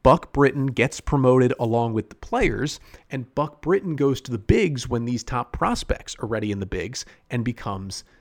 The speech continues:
their manager? So I think it's gonna be really, really interesting to see how that plays out. And the other thing that I've thought about is that do you just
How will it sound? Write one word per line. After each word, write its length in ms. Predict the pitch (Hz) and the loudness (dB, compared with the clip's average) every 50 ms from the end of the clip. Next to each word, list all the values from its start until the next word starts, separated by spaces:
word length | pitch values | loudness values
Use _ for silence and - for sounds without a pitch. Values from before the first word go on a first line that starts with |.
| _ _ _ | _ _ _
their 160 | 107 107 107 | -2 -2 0
manager? 500 | 101 123 185 226 208 - - - - - | 0 0 0 0 -2 -4 -8 -12 -14 -12
So 180 | - - - 135 | -6 -2 0 0
I 60 | 151 | 0
think 220 | - - 277 320 | 0 -2 -4 -6
it's 100 | 339 - | -6 -6
gonna 220 | - - 147 127 - | -4 -4 -4 -4 -4
be 260 | - 113 117 117 113 - - _ _ _ _ - | -4 -4 -4 -4 -6 -8 -14 _ _ _ _ -8
really, 320 | 117 110 127 165 190 208 | 0 2 4 4 4 4
really 260 | 170 143 143 135 135 | 4 4 4 2 2
interesting 600 | - - 135 170 185 - - - - - - 123 110 | 0 -2 -4 -4 -4 -6 -8 -10 -10 -8 -8 -6 -6
to 40 | 107 | -6
see 200 | - - 113 104 | -6 -6 -4 -4
how 100 | 98 98 | -4 -4
that 180 | 98 98 - - | -4 -4 -2 -2
plays 320 | - 98 98 - - - | -2 -2 -4 -6 -2 0
out. 280 | 175 185 147 - - _ | 0 0 0 -2 -6 _
And 220 | - 160 180 185 170 - - - - - - _ _ _ | 2 2 2 2 0 -4 -10 -20 -20 -20 -20 _ _ _
the 160 | - 165 185 233 | 10 10 10 10
other 160 | 311 359 277 | 10 8 4
thing 300 | - - 202 190 180 160 | 6 6 6 6 6 4
that 240 | 160 147 151 - _ _ _ _ _ _ _ | 4 2 0 -4 _ _ _ _ _ _ _
I've 220 | - 135 131 123 - | -2 0 0 0 -2
thought 360 | - - - 165 196 262 240 | -6 -8 -4 -4 0 0 0
about 360 | 160 - - - 104 - - - | 0 0 -2 -4 -4 -4 -4 -4
is 140 | 143 120 | -4 0
that 220 | - 160 165 - _ _ _ _ _ _ _ _ _ _ _ | 0 0 -2 -4 _ _ _ _ _ _ _ _ _ _ _
do 100 | - 170 | -2 2
you 140 | 175 185 175 | 4 4 4
just 480 | 135 - 139 165 208 214 - - - | 4 6 8 8 8 6 4 -2 -8